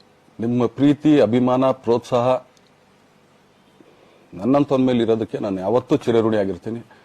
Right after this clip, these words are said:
ಯಾಕಂದ್ರೆ ನಿಮ್ಗೆ ಯಾವುದೇ ಕಾರಣಕ್ಕೂ, ಆ, ಏನಂತಾರೆ, ಅದನ್ನ ತೀರ್ಸಕ್ ನನ್ ಕೈಲಿ ಆಗಲ್ಲ. ಯಾಕಂದ್ರೆ ನೀವು ಕೊಟ್ಟಿರೋಷ್ಟು ಪ್ರೀತಿ, ಆಮೇಲೆ ಪ್ರೀತಿಗಿಂತ ಹೆಚ್ಚಾಗಿ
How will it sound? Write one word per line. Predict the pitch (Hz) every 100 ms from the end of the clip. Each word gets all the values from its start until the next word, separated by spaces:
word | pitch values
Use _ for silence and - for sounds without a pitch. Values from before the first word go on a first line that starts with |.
| _ _ _ _ -
ಯಾಕಂದ್ರೆ | 95 107 101 95 92
ನಿಮ್ಗೆ | 92 95 92
ಯಾವುದೇ | 107 127
ಕಾರಣಕ್ಕೂ, | 123 120 120 110 117 107 98 82 76 - _ _ _ - _ _ -
ಆ, | 87 85 80 78 73 - - -
ಏನಂತಾರೆ, | 113 110 101 87 78 - _ _ _ _ _ _ _ -
ಅದನ್ನ | 131 110
ತೀರ್ಸಕ್ | 110 147 127 117
ನನ್ | 107
ಕೈಲಿ | 107 90
ಆಗಲ್ಲ. | 85 78 - - - - _ _ _
ಯಾಕಂದ್ರೆ | 95 110 98
ನೀವು | 95 110
ಕೊಟ್ಟಿರೋಷ್ಟು | 110 123 127 - -
ಪ್ರೀತಿ, | 151 127 120 135 139 - - - _ _
ಆಮೇಲೆ | 101 123 139
ಪ್ರೀತಿಗಿಂತ | - 156 190 190 170 165
ಹೆಚ್ಚಾಗಿ | 139 135 - - 175 160 185